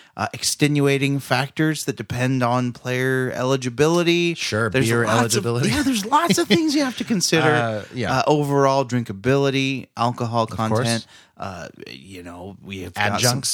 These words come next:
Speaker 1: some,
Speaker 2: in
Speaker 1: a
Speaker 2: one
Speaker 1: beer,
Speaker 2: case.
Speaker 1: beer advocate,
Speaker 2: Mm-hmm.
Speaker 1: acceptability.
Speaker 2: Of course.
Speaker 1: I mean, there's just, and then obviously our personal preference.
Speaker 2: Right. So we had, we had, like Johnny said, uh,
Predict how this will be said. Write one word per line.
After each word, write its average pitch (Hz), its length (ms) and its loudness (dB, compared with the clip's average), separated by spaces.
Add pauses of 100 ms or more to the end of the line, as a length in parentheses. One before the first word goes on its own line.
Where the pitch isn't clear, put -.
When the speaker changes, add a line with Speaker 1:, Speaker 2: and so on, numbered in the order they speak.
(100)
Speaker 1:
some, 123 80 -2
Speaker 2:
in 120 60 2
Speaker 1:
a 113 40 2
Speaker 2:
one 110 120 2
Speaker 1:
beer, 120 220 4
Speaker 2:
case. 135 220 -4
Speaker 1:
beer 117 280 2
advocate, 131 680 0
Speaker 2:
Mm-hmm. - 120 -12
Speaker 1:
acceptability. 151 920 0
Speaker 2:
Of - 40 0
course. 117 260 -4 (280)
Speaker 1:
I - 100 -4
mean, 117 200 0
there's 214 260 2
just, - 480 -2
and 110 160 -6
then 117 100 0
obviously 101 580 -2
our 104 220 4
personal 78 400 -14
preference. - 640 -14
Speaker 2:
Right. 160 280 0
So 156 120 0
we 180 100 2
had, 185 180 0
we 139 120 -2
had, 127 120 -2
like 131 180 0
Johnny 123 180 2
said, 104 320 -2
uh, 95 180 -6